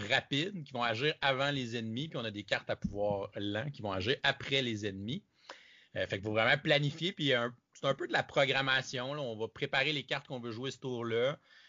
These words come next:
Après ça, on va les activer dans l'ordre qu'on veut. Fait que toute ton carte rapide, on va décider, « OK, moi, je vais jouer la mienne. Après ça, tu vas jouer la tienne. On va faire telle affaire. » Fait que ça, c'est quelque chose de le fun dans un jeu coop, de,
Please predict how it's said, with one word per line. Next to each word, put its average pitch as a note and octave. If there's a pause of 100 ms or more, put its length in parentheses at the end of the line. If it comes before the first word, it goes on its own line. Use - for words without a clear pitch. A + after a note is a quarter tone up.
(120)
Après A2+
ça, E3+
on D#3+
va D3+
les B2
activer B2
dans C3
l'ordre B2+
qu'on A#2
veut. B2
Fait A2+
que -
toute C3
ton A#2+
carte -
rapide, C3
on A#2+
va A2
décider, « G#2
OK, A#2 (240)
moi, B2
je A2
vais A2+
jouer A#2+
la A2
mienne. B2
Après A2+
ça, C3
tu -
vas A2+
jouer A2+
la F#2+
tienne. B2+
On A2+
va F#2+
faire G#2+
telle G#2+
affaire. » C3 (500)
Fait -
que -
ça, F#3+
c'est C3+
quelque A#2
chose D3+
de C3+
le A2+
fun E3+
dans A#2
un A2
jeu A2+
coop, B2+
de, G2+